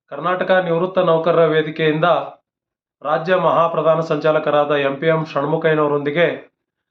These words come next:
ನಾನು ರಾಜ್ಯ ಸಂಸ್ಥಾಪಕ ಸಂಚಾಲಕನಾದ ಅಶೋಕ್ ಎಂ ಸಜ್ಜನ್ ಈ ಮೂಲಕ ಕರ್ನಾಟಕ ರಾಜ್ಯದ ಸಮಸ್ತ ನಿವೃತ್ತ ನೌಕರರು, ಅಧಿಕಾರಿಗಳು,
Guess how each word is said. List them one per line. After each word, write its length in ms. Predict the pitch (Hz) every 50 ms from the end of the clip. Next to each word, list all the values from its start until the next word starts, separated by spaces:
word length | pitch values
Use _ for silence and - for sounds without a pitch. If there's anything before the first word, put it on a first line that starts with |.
| _ _ _
ನಾನು 320 | 143 147 151 151 151 151 143
ರಾಜ್ಯ 380 | 143 151 160 156 165 175 165
ಸಂಸ್ಥಾಪಕ 840 | - 151 151 147 - - 175 - - 175 165 170 165 156 139 - - -
ಸಂಚಾಲಕನಾದ 640 | - 147 143 - 165 156 156 - 160 151 147 143 139
ಅಶೋಕ್ 520 | 143 135 123 123 - - 170 170 170 165
ಎಂ 140 | 156 147 143
ಸಜ್ಜನ್ 480 | 127 - 139 127 123 156 165 143 131 - - - _ _ _ _ _ _ _ _ _ _ _
ಈ 120 | 156 185
ಮೂಲಕ 380 | 190 185 180 175 170 170 165 - 180 190 190 190 - - _ _ _ _ _ _
ಕರ್ನಾಟಕ 440 | - 135 139 165 185 190 185 - 175
ರಾಜ್ಯದ 680 | 170 170 165 160 160 160 156 165 175 180 185 180 - - _ _ _ _ -
ಸಮಸ್ತ 400 | 147 165 190 190 190 - - 175
ನಿವೃತ್ತ 480 | 170 160 156 160 160 170 180 180 -
ನೌಕರರು, 800 | 175 165 156 160 160 160 170 165 165 160 165 175 175 - - _ 117
ಅಧಿಕಾರಿಗಳು, 800 | 123 143 151 156 160 165 160 160 151 156 160 165 165 165 -